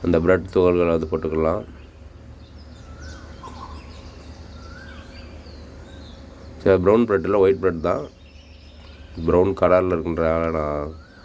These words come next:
ப்ரௌன்ற மாதிரி சொல்லிட்டேன். <clears throat> பார்த்தீங்கன்னா தெரியும், கொஞ்ச நேரத்துலயே பாருங்க, தண்ணி எப்படி எல்லாமே உறிஞ்சுதுன்னு.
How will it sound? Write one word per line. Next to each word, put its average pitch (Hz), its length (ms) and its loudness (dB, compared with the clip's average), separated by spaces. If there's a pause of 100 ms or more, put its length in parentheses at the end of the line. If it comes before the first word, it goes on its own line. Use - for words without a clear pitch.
(360)
ப்ரௌன்ற 76 480 0
மாதிரி 73 160 0
சொல்லிட்டேன். 76 460 2 (200)
<clears throat> 101 400 2 (1300)
பார்த்தீங்கன்னா 101 360 6
தெரியும், 92 240 4
கொஞ்ச 92 180 4
நேரத்துலயே 98 300 4
பாருங்க, 87 220 2
தண்ணி 90 260 2
எப்படி 90 240 2
எல்லாமே 87 280 2
உறிஞ்சுதுன்னு. 80 600 0